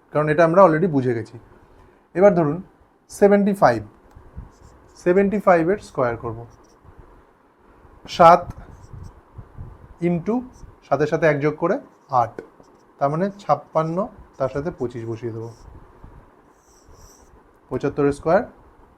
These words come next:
পাঁচ হাজার ছশো পঁচিশ, এটা হচ্ছে আনসার। আশা করছি আপনারা এই ভেদিক রুলটা খুব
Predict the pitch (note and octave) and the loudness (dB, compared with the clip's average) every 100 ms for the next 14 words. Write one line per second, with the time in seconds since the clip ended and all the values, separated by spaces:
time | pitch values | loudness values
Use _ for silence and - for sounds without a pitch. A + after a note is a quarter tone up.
0 | _ _ _ - - B2 - C3 F3 A3+ | _ _ _ -10 -4 -4 -2 0 0 0
1 | - - A#2+ A2+ - G3+ - _ _ - | -6 -16 -14 -12 -8 -10 -10 _ _ -8
2 | B2 - A2 B2 - C3 C3 G3+ G3+ C3+ | -8 -8 -16 -16 -10 -10 -8 -10 -10 -10
3 | A#2 - B2+ G#2 _ _ _ _ _ _ | -12 -6 -6 -6 _ _ _ _ _ _
4 | - - - - D3 F#3+ F#3+ F#3+ A3+ A#3+ | -20 -20 -20 -8 -2 2 2 2 -2 -4
5 | _ _ _ _ _ - C3+ D#3 D#3 D3 | _ _ _ _ _ -10 -4 0 2 2
6 | C#3 D3+ E3 F#3 F3+ F#3 E3 - _ - | 0 0 -2 -2 0 0 -2 -10 _ -2
7 | E3 | -2